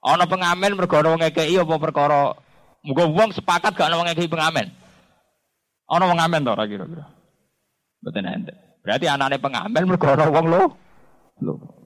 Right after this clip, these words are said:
lomo tetep apik, cara hadis tetep apik. Tapi saapi-apike manungsa rawan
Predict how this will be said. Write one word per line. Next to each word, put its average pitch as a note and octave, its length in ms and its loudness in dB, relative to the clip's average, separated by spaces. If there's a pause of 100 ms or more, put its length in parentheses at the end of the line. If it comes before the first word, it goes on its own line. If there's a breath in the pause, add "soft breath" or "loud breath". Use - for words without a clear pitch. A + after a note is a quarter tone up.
(220)
lomo A#3+ 320 2
tetep B3+ 160 -2
apik, A3+ 400 -6
cara F3 240 -4
hadis G3+ 320 -2
tetep - 160 -6
apik. - 320 -6 (320 loud breath)
Tapi G3 240 -2
saapi-apike C3+ 760 -4
manungsa A2+ 420 -8
rawan B2+ 400 0